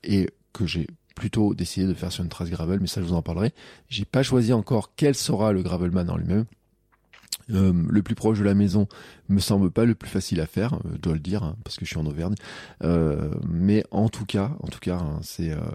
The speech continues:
le, la, la, le défi est lancé, le, l'ensemble est lancé, le podcast est lancé. On se retrouvera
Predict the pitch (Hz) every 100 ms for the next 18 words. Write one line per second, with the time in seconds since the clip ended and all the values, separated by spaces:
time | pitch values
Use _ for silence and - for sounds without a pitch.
0 | 87 85 85 82 82 80 - 82 - 82
1 | 82 110 - 110 87 78 - 107 123 90
2 | 73 71 82 78 87 110 - 107 92 78
3 | - 117 120 - 104 - 95 - 80 -
4 | 117 113 - - - -